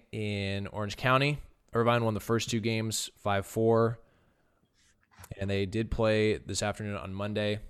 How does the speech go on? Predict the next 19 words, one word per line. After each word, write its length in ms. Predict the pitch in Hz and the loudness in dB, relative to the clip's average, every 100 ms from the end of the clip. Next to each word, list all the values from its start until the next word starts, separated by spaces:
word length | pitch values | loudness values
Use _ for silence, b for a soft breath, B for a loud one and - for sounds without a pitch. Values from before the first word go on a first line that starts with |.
| - | -14
I 60 | 101 | -8
do 120 | 98 | -6
not 120 | 98 | -4
have 160 | 92 87 | -6 -6
the 60 | |
score 320 | - 98 95 | -8 -6 -6
update 200 | 90 92 | -6 -8
for 100 | - 90 | -8 -8
that. 340 | 92 92 - b b - | -6 -6 -10 b b -2
Washington 420 | 107 104 123 107 | -2 0 -2 -4
State 380 | - 113 113 - | 0 0 0 0
took 180 | 110 | -4
three 220 | - 110 110 | -4 -2 0
of 100 | 104 | 0
four 380 | 104 107 107 | 0 2 2
from 440 | 95 107 101 101 101 | 0 -4 -4 -4 -6
U 240 | 98 104 104 | -6 -4 -2
C 200 | - 92 | -2 -2
Davis. 640 | 98 117 135 135 - | 0 2 4 2 -2